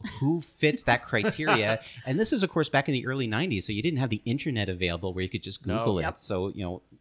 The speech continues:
Speaker 1: good on him for coming up with all those
Speaker 2: You
Speaker 1: players.
Speaker 2: had to go to the public
Speaker 3: Yeah, so,
Speaker 2: library.
Speaker 3: so
Speaker 1: I, I think when it, I, I, 'cause I looked at actually, uh, f-, f-, freeze frame of the, the, the ep-, episode there, well, all the names, and they had, like, um, Shoeless Joe on there.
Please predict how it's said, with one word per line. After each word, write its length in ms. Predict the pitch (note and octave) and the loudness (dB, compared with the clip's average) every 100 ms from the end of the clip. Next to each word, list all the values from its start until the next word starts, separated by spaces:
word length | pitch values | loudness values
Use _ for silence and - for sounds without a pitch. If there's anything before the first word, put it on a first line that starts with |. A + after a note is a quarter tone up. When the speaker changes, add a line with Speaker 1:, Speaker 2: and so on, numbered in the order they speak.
| - G2+ F#2+ F#2+ | -16 -12 -14 0
Speaker 1:
good 200 | A2+ F#3+ | 2 4
on 220 | A#2+ D#3+ | 4 4
him 180 | C3+ F#2+ | 2 0
for 120 | F#2+ - | -4 -4
coming 260 | A#2+ G#2+ | -4 -2
up 120 | G#2 - | -4 -4
with 80 | |
all 80 | F2+ | -4
those 120 | F#2 | -4
Speaker 2:
You 60 | - | -6
Speaker 1:
players. 200 | F2 A2+ | -2 0
Speaker 2:
had 60 | A#2+ | 0
to 60 | A#2+ | 2
go 80 | |
to 60 | C3+ | 0
the 60 | A2 | 0
public 320 | A2+ A#2+ F3 | -2 0 0
Speaker 3:
Yeah, 160 | C#4 C3 | 4 4
so, 160 | G#2+ F#2 | 4 0
Speaker 2:
library. 180 | F#2 | 2
Speaker 3:
so 80 | C#3 | 4
Speaker 1:
I, 120 | D3 E3 | 6 6
I 20 | |
think 160 | A3 A3 | 4 2
when 120 | A3 | 2
it, 120 | G#3 - D#3 | 2 -2 0
I, 120 | D#3+ - | 2 6
I, 120 | D#3 | 4
'cause 160 | - D#3 | 4 4
I 80 | D3+ | 4
looked 220 | F#3+ - | 4 6
at 60 | C#3+ | 8
actually, 520 | C3+ - C#3 B2 A#2 | 8 6 6 8 8
uh, 240 | G#2 G#2 | 8 6
f-, 160 | F#2+ - _ _ _ | 4 -2 _ _ _
f-, 320 | - - - - _ _ _ _ - | -16 -16 -16 -20 _ _ _ _ -6
freeze 260 | B2+ A#2 | 0 2
frame 220 | - G2+ F#2+ | 2 0 0
of 100 | F2 | -2
the, 120 | E2+ | -2
the, 160 | F#2 | -2
the 200 | - F#2 | -4 -4
ep-, 240 | E2 E2 - | -2 -4 -6
episode 440 | G2+ G2+ - E2+ | -6 -4 -4 -4
there, 260 | F2 E2+ F2 | -2 -2 -2
well, 240 | - E2+ | -2 -4
all 160 | E2 F2 | -4 -2
the 100 | F2 | -2
names, 400 | E2 E2+ D#2+ - | -2 -2 -4 -6
and 280 | - G2+ F#2+ | -4 -4 0
they 100 | G#2 | 0
had, 220 | G2+ A2+ | 2 2
like, 240 | G#2 F#2 G2+ | 2 0 0
um, 560 | F2+ E2+ D#2+ E2 D#2+ | 0 0 -2 -2 -4
Shoeless 400 | - C3 C3 G2 | 0 2 2 2
Joe 260 | - G2 F#2+ | 0 0 0
on 200 | C2+ B1+ | -4 -10
there. 260 | G1+ G1+ | -14 -18